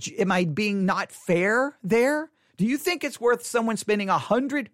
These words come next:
maybe up to three hundred million dollars to basically build a Bible village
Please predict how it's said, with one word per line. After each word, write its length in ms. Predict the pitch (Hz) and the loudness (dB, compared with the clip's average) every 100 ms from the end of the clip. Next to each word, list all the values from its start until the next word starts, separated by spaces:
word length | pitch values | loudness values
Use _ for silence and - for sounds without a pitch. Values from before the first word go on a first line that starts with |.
| - | -2
maybe 320 | 269 339 302 | 2 2 2
up 200 | 269 - | 0 0
to 120 | 220 | -2
three 540 | 220 - 240 311 320 - - | -2 -6 0 2 2 0 0
hundred 460 | 302 302 254 269 | 0 0 -2 0
million 640 | 214 247 311 339 311 330 269 | 0 2 2 2 2 0 2
dollars 640 | 277 320 214 107 - - _ _ _ | 4 4 2 -2 -12 -20 _ _ _
to 80 | 220 | 0
basically 560 | 185 277 - 254 269 240 | 2 2 0 -2 0 0
build 380 | 147 254 254 - | 4 4 4 4
a 180 | 208 | 0
Bible 680 | 170 117 226 226 330 349 339 | 0 -2 0 2 0 -2 -4
village 840 | 233 294 330 202 95 95 - - | -2 2 2 2 -4 -12 -20 -20